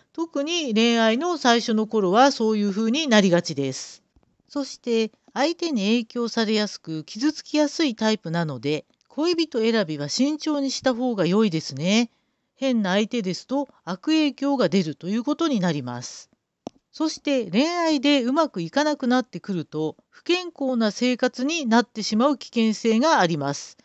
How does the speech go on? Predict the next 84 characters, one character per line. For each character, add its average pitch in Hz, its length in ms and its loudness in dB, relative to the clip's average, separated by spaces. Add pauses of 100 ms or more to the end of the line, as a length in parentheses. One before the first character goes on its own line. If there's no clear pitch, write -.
(280)
毎 339 300 2
回 381 240 2
そ 311 180 2
う 311 60 2
な 311 100 4
る 277 120 2
わ 247 120 4
け 233 100 -2
で 196 100 0
は 170 100 2
な 185 160 4
い 196 80 2
ん - 20 -2
で 151 80 -4
す - 100 -8
け 143 120 -6
れ 123 80 -8
ど 120 100 -14
も、 160 240 -4 (260)
普 - 100 -20
通 370 260 2
の 359 160 -4
人 - 180 -4
よ 294 140 2
り 185 100 -4
も 180 220 -2
そ 240 120 -4
の 294 140 -2
よ 285 200 0
う 180 40 0
に 185 300 -2 (320)
恋 311 240 0
愛 311 240 2
の 269 160 0
ダ 240 160 6
メ 233 160 4
ー 175 40 0
ジ 135 180 -6
が 147 240 0
心 311 300 -2 (120)
身 160 140 -2
に 170 220 -4
来 - 120 -16
て 269 120 0
し - 140 -2
ま 214 140 6
う 277 60 6
っ 269 40 0
て - 160 -6
い 294 40 0
う 285 40 -2
と 302 140 -4
こ 330 100 0
ろ 311 100 2
が 208 120 2
あ 202 80 6
る 190 100 -2
と 160 100 -8
思 180 260 -2
う 165 40 -6
の 120 140 -10
で、 147 240 -4 (280)
そ - 140 -8
こ - 160 -2
は 381 160 4
気 - 160 -4
を 269 100 2
つ - 100 -10
け 269 140 -2
た 226 140 -2
方 240 180 0
が 302 120 4
い 254 100 6
い - 20 4
ん 220 40 4
じ 208 80 4
ゃ 196 40 6
な 202 140 6
い 202 40 6
で 180 80 0
し 170 120 -4
ょ 156 60 -2
う 131 60 -6
か。 123 340 -10